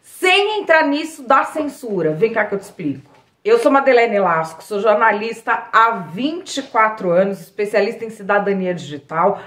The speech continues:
Aproveita já pra se inscrever aqui no canal. Se você gosta desses temas, apoia o projeto, se inscreve no nosso grupo de Telegram. Todos os links estão aqui embaixo, vem mais novidade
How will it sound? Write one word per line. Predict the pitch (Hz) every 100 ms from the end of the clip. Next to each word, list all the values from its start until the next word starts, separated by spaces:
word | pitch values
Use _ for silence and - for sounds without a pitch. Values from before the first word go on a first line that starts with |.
| -
Aproveita | 151 - 170 196 190 196
já | 165 180
pra | -
se | 170 -
inscrever | 190 - 202 165 123 175 190
aqui | 180 165
no | 156
canal. | 156 135 135 147 156
Se | 165
você | 180 214
gosta | 165 175 196 220 220 180
desses | 170 196 -
temas, | - 196 185 156 - - - -
apoia | 226 - - 240 262 240
o | 226
projeto, | 196 175 160 180 175
se | - 240
inscreve | 226 - 240 247 262 254
no | 240 214
nosso | 214 214 180
grupo | 202 202 175
de | -
Telegram. | 202 196 185 190 190 - -
Todos | 320 330 -
os | 254 226
links | 240 226 -
estão | - 202
aqui | 190 190
embaixo, | 175 190 -
vem | 202
mais | 196 180 180
novidade | 196 202 196 185 170